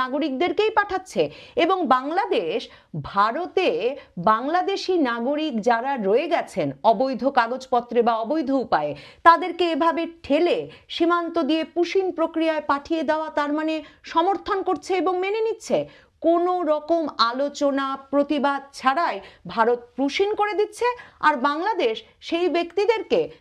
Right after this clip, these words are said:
তাদের পরিবারের সঙ্গে মিলিয়ে দিচ্ছে। এই হচ্ছে ইউনূস সরকারের আধিপত্যবাদ বিরোধী অবস্থান। ইউনূস সরকার ভারত যে ট্রান্সশিপমেন্ট সুবিধা বাতিল করলো, তার বিপরীতে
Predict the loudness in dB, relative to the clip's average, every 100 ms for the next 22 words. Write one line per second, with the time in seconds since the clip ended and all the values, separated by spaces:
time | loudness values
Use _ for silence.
0 | -4 0 0 0 0 2 0 0 -4 -4
1 | -4 -2 -2 -2 -2 -2 -4 -8 -10 -12
2 | -12 _ 0 4 4 4 0 -6 -6 -6
3 | -6 -14 -4 2 4 2 -2 -4 -2 -2
4 | 0 0 0 -4 -2 -2 0 0 0 -2
5 | -4 -2 2 2 0 -4 -2 -2 0 -2
6 | -2 -2 -4 _ 2 2 0 -8 -14 -16
7 | -16 -20 -20 -8 4 4 4 -2 -2 -2
8 | -2 0 -2 -2 -10 -14 -10 2 2 2
9 | -4 -4 0 0 0 -2 -2 -2 -2 -2
10 | 0 0 0 -2 -2 -4 -2 -2 -2 -2
11 | -6 -4 -4 -4 -8 -16 _ 0 2 2
12 | -4 -6 -4 -2 0 0 0